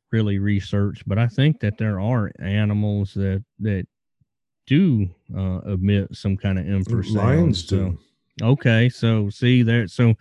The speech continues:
Speaker 1: we know that that's, uh, possible in the, in the animal kingdom. So, um, you know, and you hear a, I mean, I, I've heard a lot of, um, you know, Bigfoot reports where,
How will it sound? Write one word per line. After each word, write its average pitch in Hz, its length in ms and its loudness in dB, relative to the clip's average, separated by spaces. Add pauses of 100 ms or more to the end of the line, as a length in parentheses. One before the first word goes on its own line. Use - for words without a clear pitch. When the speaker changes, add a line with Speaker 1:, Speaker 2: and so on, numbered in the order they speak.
(340)
Speaker 1:
we 127 120 6
know 135 240 6
that 110 200 2
that's, 120 340 0
uh, 101 220 0
possible 107 760 0
in 101 120 0
the, 95 260 -2 (100)
in 107 140 -2
the 101 200 0
animal 101 380 0
kingdom. 104 640 0
So, 92 420 -4
um, 92 320 -4 (880)
you 110 140 0
know, 107 140 0
and 104 200 0
you 113 140 4
hear 156 280 4
a, 98 560 -2 (200)
I 131 160 0
mean, 113 180 4
I, 120 800 2
I've 95 120 -2 (280)
heard 127 320 0
a 95 60 -2
lot 110 580 0
of, 98 260 -4
um, 90 400 -4 (520)
you 101 120 -6
know, 92 160 -4
Bigfoot 98 640 -4
reports 92 720 -8
where, 92 340 -4